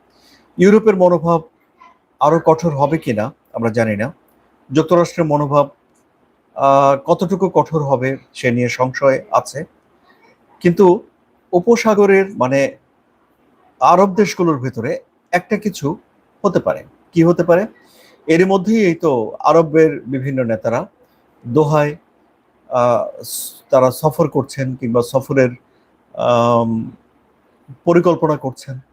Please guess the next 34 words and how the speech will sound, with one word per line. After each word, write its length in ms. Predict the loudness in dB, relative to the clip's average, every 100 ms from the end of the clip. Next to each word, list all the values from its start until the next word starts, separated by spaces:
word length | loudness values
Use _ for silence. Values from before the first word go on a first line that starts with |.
| _ _ _
এমনকি 340 | 0 0 -2
তারা 220 | 0 0 0
কাতারের 460 | -4 -4 -2 -2 -4 _ _
প্রধানমন্ত্রী 540 | -8 -6 -4 -6 -6
শেখ 240 | -8 -8 -4
মোহাম্মদ 380 | -2 -2 -2 -2
বিন 360 | -2 0 0 -2 -10 _ _ _
আব্দুল 460 | -2 2 2 4 2
রহমান 460 | -2 -2 0 0
বিন 220 | -2 -4
জসিম 360 | -4 -6 -6 -4
আল 100 | -4
থানির 420 | -4 -6 -4 -4
সঙ্গে 380 | -6 -6 -2 -2 -4 _ _ _ _
দেখা 220 | -4 -2 -2
করার 280 | 0 0
জন্য 260 | 0 0 0
শিডিউল 460 | -2 -4 0 0 0
করেছেন 420 | -2 -4 -6 -10 -12 -20 _ _
এবং 380 | 0 2 2 0 -10 _ _
কাতারের 340 | -4 0 2 2
প্রধানমন্ত্রী 520 | 0 -4 -2 -4 -2
বলেছেন 360 | -2 -2 -4 -6
যে 120 | -6
তিনি 400 | -4 -2 0 -2 -10 _ _ -4
আরব 240 | 0 2 0
বিশ্বের 580 | -4 -6 -2 -2 -2
দেশগুলোর 380 | -6 -6 -6 -6
সঙ্গে 260 | -6 -4 -4
আলাপ 440 | 0 0 0 -2
আলোচনা 420 | -2 -2 -2 -4
করে 200 | -4 -4 -6
ঠিক 160 | -10 -8
করবেন 400 | -6 -4 -4 -6